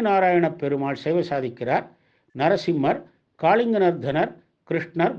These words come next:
குபேரன் சன்னதிகள் உள்ளன. ஐப்பசியில் சுவாமி அம்பாள் திருக்கல்யாணம், அன்னாபிஷேகம்,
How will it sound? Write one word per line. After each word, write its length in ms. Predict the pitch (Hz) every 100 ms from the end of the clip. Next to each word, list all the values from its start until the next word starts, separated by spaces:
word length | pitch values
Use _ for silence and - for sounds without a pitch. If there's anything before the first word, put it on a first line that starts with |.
| 131
குபேரன் 440 | 160 208 190 175
சன்னதிகள் 480 | 151 151 151 139 139 123
உள்ளன. 320 | 123 113 156 277 - _ _ _ - 175
ஐப்பசியில் 600 | 226 233 180 196 156 101 - _ _
சுவாமி 460 | - 151 190 247 240 180
அம்பாள் 320 | 170 156 135
திருக்கல்யாணம், 720 | 139 175 175 151 143 131 147 269 - _ _ -
அன்னாபிஷேகம், 880 | 143 185 175 143 - 127 147 254